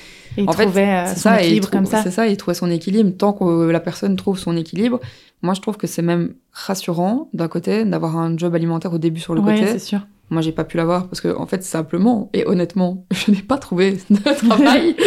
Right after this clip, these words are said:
Speaker 1: <laughs>
Speaker 2: Donc, simplement, je me suis
Speaker 1: Tu t'es
Speaker 2: lancée
Speaker 1: dit, « Bon,
Speaker 2: parce
Speaker 1: bah,
Speaker 2: que
Speaker 1: j'ai mon diplôme, je vais,
Speaker 2: bah, je vais le
Speaker 1: je vais y
Speaker 2: faire. »
Speaker 1: aller. <laughs>
Speaker 2: Voilà, c'est tout.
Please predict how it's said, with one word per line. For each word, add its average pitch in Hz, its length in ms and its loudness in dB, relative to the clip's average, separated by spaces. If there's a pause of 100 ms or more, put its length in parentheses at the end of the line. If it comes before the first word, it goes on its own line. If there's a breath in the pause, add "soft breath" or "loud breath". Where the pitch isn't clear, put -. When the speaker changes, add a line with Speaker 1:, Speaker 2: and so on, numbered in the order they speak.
(160)
Speaker 1:
<laughs> 269 260 0
Speaker 2:
Donc, 220 320 4
simplement, 196 480 0
je 185 120 0
me 175 60 2
suis 170 80 -2
Speaker 1:
Tu 185 80 0
t'es 175 60 4
Speaker 2:
lancée 233 180 4
Speaker 1:
dit, « - 60 -
Bon, 226 80 8
Speaker 2:
parce 330 120 6
Speaker 1:
bah, 370 60 6
Speaker 2:
que - 60 6
Speaker 1:
j'ai - 120 8
mon 262 140 6
diplôme, 220 420 2
je 240 80 0
vais, 196 340 4
Speaker 2:
bah, 160 280 0
je 185 80 -2
vais 165 80 -2
le 165 80 0
Speaker 1:
je - 40 -10
vais 269 120 4
y - 40 4
Speaker 2:
faire. » 233 80 4
Speaker 1:
aller. 190 280 0
<laughs> 302 480 4
Speaker 2:
Voilà, 220 240 2
c'est 180 140 -4
tout. 254 260 4